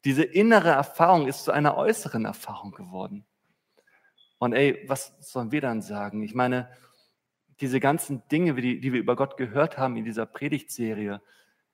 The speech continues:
ey, dass dieser Gott in unserem Leben ist, dass wir Kinder dieses Gottes sind. Was sagt das über uns aus? Was sagt das aus über i-, unsere Identität?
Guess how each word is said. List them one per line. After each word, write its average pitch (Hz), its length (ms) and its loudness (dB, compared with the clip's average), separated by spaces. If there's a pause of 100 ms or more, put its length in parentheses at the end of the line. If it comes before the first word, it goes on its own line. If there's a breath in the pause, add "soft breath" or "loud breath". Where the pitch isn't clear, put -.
(100)
ey, 113 140 -10
dass 123 260 -12
dieser 151 320 -6
Gott 139 260 -4
in 131 160 -6
unserem 156 440 -2
Leben 139 340 -4
ist, 113 220 -8
dass 139 300 -4
wir 175 420 4
Kinder 190 480 2
dieses 185 520 -8
Gottes - 380 -10
sind. - 380 -12 (760)
Was 180 220 -6
sagt 180 220 -4
das 156 120 0
über 165 180 4
uns 160 180 2
aus? 175 440 2
Was 170 160 2
sagt 180 200 0
das 165 140 -4
aus 190 240 6
über 165 200 6
i-, 175 140 0
unsere 170 360 2
Identität? 170 1000 -2